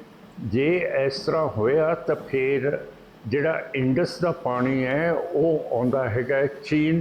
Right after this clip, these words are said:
ਤੋਂ, ਸਤਲੁਜ ਦਾ ਪਾਣੀ ਆਉਂਦਾ ਹੈ ਤਿੱਬਤ ਤੋਂ, ਬ੍ਰਹਮਪੁੱਤ-, ਪੁੱਤਰੇ ਦਾ, ਬ੍ਰਹਮਪੁੱਤਰਾ ਜਿਹੜਾ ਦਰਿਆ ਅਸਾਮ ਦਾ ਹੈ, ਉਹਦਾ ਪਾਣੀ ਆਉਂਦਾ ਹੈ ਤਿੱਬਤ ਚੀਨ ਤੋਂ।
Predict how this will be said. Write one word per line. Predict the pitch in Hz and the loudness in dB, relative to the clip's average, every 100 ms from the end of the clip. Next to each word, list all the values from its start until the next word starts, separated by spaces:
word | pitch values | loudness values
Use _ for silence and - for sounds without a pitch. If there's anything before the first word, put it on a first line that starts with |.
| 165 | 0
ਤੋਂ, | 165 175 175 - - - - - | 0 2 0 -6 -16 -20 -20 -16
ਸਤਲੁਜ | - - 135 - 156 175 151 | -10 -4 -4 0 2 2 2
ਦਾ | 180 | 0
ਪਾਣੀ | 170 147 147 147 | 0 0 2 2
ਆਉਂਦਾ | 143 139 135 | 2 2 2
ਹੈ | 139 | 0
ਤਿੱਬਤ | - 123 92 123 110 | 0 -2 0 -2 -2
ਤੋਂ, | - 127 147 147 - - - 107 90 | -2 0 2 -2 -6 -20 -12 -6 -2
ਬ੍ਰਹਮਪੁੱਤ-, | 147 190 - 165 185 | 0 0 0 -2 -2
ਪੁੱਤਰੇ | - - 147 147 151 156 | -6 -4 -4 0 0 2
ਦਾ, | 139 147 147 143 - - - - - | 2 2 0 -2 -8 -20 -20 -20 -8
ਬ੍ਰਹਮਪੁੱਤਰਾ | 95 127 170 - 143 151 147 | -2 0 0 -2 -4 0 0
ਜਿਹੜਾ | 131 143 139 123 | 2 2 2 0
ਦਰਿਆ | 104 117 120 127 123 - - - | 0 2 2 0 -2 -12 -14 -12
ਅਸਾਮ | - - 139 196 180 | -8 -4 0 2 2
ਦਾ | 123 | 2
ਹੈ, | 123 151 - - - - - | 2 0 -4 -14 -20 -20 -4
ਉਹਦਾ | 160 185 196 | 0 2 0
ਪਾਣੀ | - 139 135 139 | 0 -2 0 0
ਆਉਂਦਾ | 143 147 120 123 120 | 0 -2 -2 2 2
ਹੈ | 139 | 2
ਤਿੱਬਤ | 139 - 135 117 139 - - | 0 -2 -2 0 -2 -6 -8
ਚੀਨ | 143 160 165 | -2 2 2
ਤੋਂ। | 143 - 101 | 2 0 -2